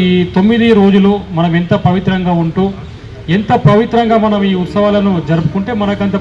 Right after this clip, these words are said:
పుణ్యం వస్తది, మన కోరికలు కూడా నెరవేరే అవకాశం ఉంటది. ఏదో మనము అట్లా ఉట్టిగా గణేశుని పెట్టి ఆ గణేశుని ముందర,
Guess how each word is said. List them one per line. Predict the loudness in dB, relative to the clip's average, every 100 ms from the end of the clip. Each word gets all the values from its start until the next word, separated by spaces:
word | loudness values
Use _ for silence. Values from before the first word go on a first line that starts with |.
| 0
పుణ్యం | 2 2
వస్తది, | 0 0 -2 -2 -4 -10 -16 -16 -8
మన | -4 -2
కోరికలు | 0 0 0 0
కూడా | 2
నెరవేరే | 2 2 2 2
అవకాశం | 2 0 0 -2 -2
ఉంటది. | -4 -6 -10 -10 -14 -14 -12 -12 -12 -10 -4
ఏదో | 2 2
మనము | 4 2 2 2 2
అట్లా | 0 0
ఉట్టిగా | -2 0 0
గణేశుని | 0 -2 -2 -2 -2
పెట్టి | -4 -2 0
ఆ | -2 -4
గణేశుని | -2 -2 -2 -2
ముందర, | -2 -2